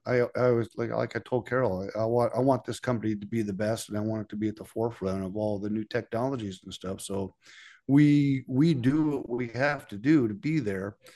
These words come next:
And it's just, um, it's, it's, it's an, it's an exciting thing that we're doing right now. It's exciting. And, and, uh, the, the things that are coming out, it's,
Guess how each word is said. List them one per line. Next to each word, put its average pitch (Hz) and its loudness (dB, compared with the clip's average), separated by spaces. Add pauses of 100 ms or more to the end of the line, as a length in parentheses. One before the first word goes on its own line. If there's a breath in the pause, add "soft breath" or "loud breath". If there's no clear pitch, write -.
(400 soft breath)
And 123 6
it's 123 2
just, 143 -2
um, 113 2 (1500)
it's, - 0 (120)
it's, - -2
it's 131 4
an, 113 2
it's 123 0
an 120 4
exciting 156 6
thing 170 4
that 180 2
we're 160 2
doing 165 4
right 156 0
now. 156 0
It's 147 -6
exciting. 143 4
And, 117 -4
and, 110 -2
uh, 98 -6
the, 92 -10 (280)
the 107 -6
things 143 4
that 131 0
are 120 -2
coming 131 2
out, 131 2
it's, 104 -10